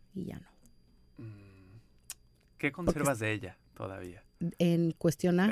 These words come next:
Speaker 2: A-, eh, algo, este, tangible que tú dices, "Esto me recuerda a mi mamá". Puede ser un arete, puede ser un, a joya, puede ser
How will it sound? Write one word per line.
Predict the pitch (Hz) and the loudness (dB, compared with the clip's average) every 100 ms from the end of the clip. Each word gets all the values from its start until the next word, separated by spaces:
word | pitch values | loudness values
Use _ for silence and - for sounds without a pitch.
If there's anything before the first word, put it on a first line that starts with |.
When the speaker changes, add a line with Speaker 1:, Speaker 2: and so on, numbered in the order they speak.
| 113 | 2
Speaker 2:
A-, | 98 | 2
eh, | 127 | 2
algo, | 113 135 131 143 131 127 117 110 | 4 4 4 4 6 6 4 4
este, | 107 107 - - 110 107 104 | 2 -4 -6 -6 -2 0 0
tangible | - 110 117 - 139 120 110 104 | -2 -4 -4 0 0 2 -2 -4
que | 110 | -8
tú | 117 | -6
dices, | 110 107 110 104 - | -6 -6 -8 -10 -12
"Esto | 110 107 - | -12 -10 -8
me | 120 110 | -6 -6
recuerda | 110 113 110 | -8 -10 -10
a | |
mi | 107 | -10
mamá". | 101 101 | -8 -8
Puede | 101 117 117 | -6 -2 -2
ser | 110 120 120 | -2 -6 -4
un | 120 | -2
arete, | 123 127 120 113 | 0 0 -2 -10
puede | 107 117 110 | -6 -6 -6
ser | - 110 | -8 -8
un, | 117 113 110 - - - | -8 -8 -12 -18 -20 -4
a | 120 | -4
joya, | 110 131 131 123 110 | 0 2 2 0 -4
puede | - 120 117 | 0 0 0
ser | - 117 117 110 | -2 -2 -2 -4